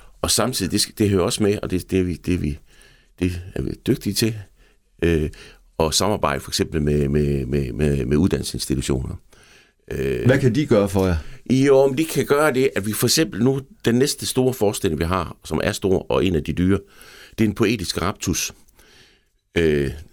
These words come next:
Speaker 1: det er anledning af, at, øh, det er, det er et portræt af Holberg.
Speaker 2: Ja.
Speaker 1: Øhm, og, øh, der snakker vi jo med skole, gymnasierne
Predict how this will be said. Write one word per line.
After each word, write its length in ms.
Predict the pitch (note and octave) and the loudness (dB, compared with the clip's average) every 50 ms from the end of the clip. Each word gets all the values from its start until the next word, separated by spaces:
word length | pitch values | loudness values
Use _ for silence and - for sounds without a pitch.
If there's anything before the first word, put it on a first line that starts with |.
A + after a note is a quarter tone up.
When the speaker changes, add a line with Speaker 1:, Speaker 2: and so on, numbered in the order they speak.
| - - - | -20 -10 -4
Speaker 1:
det 160 | - F2+ F2 D2+ | -2 0 0 0
er 140 | C#2+ C#2+ - | 0 -2 -2
anledning 460 | - - F2 F2+ D#2 C#2+ B1+ B1 A#1+ A#1 | -2 0 2 2 0 0 -2 -6 -8 -8
af, 200 | A1+ A1 - - - - - _ | -8 -8 -8 -10 -12 -16 -20 _
at, 180 | - - B2 - - _ - | -14 -14 -14 -14 -16 _ -20
øh, 100 | - - - - - - - - | -18 -14 -12 -12 -12 -12 -6 -2
det 20 | E2 | -2
er, 80 | D2 - | -2 -2
det 200 | - - - - | -4 -6 -4 -4
er 40 | F2+ | -4
et 60 | - | -2
portræt 280 | - - - - F#2 F2+ | -4 -4 -4 -2 -2 -2
af 60 | D#2+ | -2
Holberg. 380 | D#2 E2 E2 D#2+ D#2+ - - - - _ _ | 0 -2 -2 0 -2 -4 -4 -8 -14 _ _
Speaker 2:
Ja. 120 | - G2 F#2+ - - - - - - - - _ - _ _ _ - | 0 0 0 -2 -6 -16 -20 -20 -20 -20 -20 _ -20 _ _ _ 0
Speaker 1:
Øhm, 440 | F2 F2 E2+ D#2+ D#2 D2+ D#2 - - - - _ _ _ _ _ _ _ _ | 2 4 4 4 4 4 2 -2 -6 -10 -20 _ _ _ _ _ _ _ _
og, 380 | - F#2 F#2 F#2 F2 E2+ F2+ F2 E2 | -2 0 2 2 2 4 4 4 4
øh, 120 | D#2+ D#2 D#2 D#2+ - - - - - - _ _ _ _ _ _ _ _ _ _ _ _ _ | 2 0 -2 -6 -10 -16 -20 -20 -20 -20 _ _ _ _ _ _ _ _ _ _ _ _ _
der 420 | - C3+ C#3 C#3 C3 B2 A#2 G#2 G2 F#2 - _ _ _ _ - | -2 0 0 0 -2 -2 -2 -2 -4 -6 -10 _ _ _ _ -6
snakker 340 | - - C3 B2+ C3 B2 | -2 -2 0 0 0 2
vi 40 | G#2+ G#2 | 2 2
jo 40 | |
med 80 | G2 F#2 | 2 2
skole, 360 | - - G#2 A#2 B2 - - | 2 2 2 2 2 0 0
gymnasierne 540 | - G#2+ G2+ A2 B2 A#2 - G#2 E2+ D2+ | -2 -2 0 0 0 -2 -2 -4 -4 -4